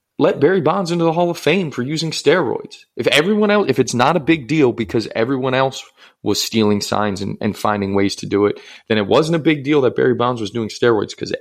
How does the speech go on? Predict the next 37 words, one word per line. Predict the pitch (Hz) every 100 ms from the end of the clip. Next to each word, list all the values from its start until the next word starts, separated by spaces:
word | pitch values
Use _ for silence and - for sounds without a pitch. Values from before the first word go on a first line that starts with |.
| -
everyone | - 127 127 135 139 131
else | 127 123 117
at | 113
that | 104 104 -
time | 80 55
was | - -
doing | 53 52 53
them | 53
as | -
well. | - - - _ _ _ _ _ _ _ _ _ _ _ _
How | - 135 170
can | 202
we | 175
be | 135 147
so | 156
two-sided | 127 - 131 117 120 113
about | - - -
this? | - - - _ _ _ _
And | 117
for | 113
Ken | 120 156 165 143
Rosenthal, | 135 147 117 104 101
to, | - -
like, | 113 104
just | - 131
what | 131 175
a |
bad | 135 113 135 123
moment | 110 143 107
to | 110
do | 110 120
it. |
If | 101
you | 127
wanna | 165 139
write | 123 110
a, | - - 107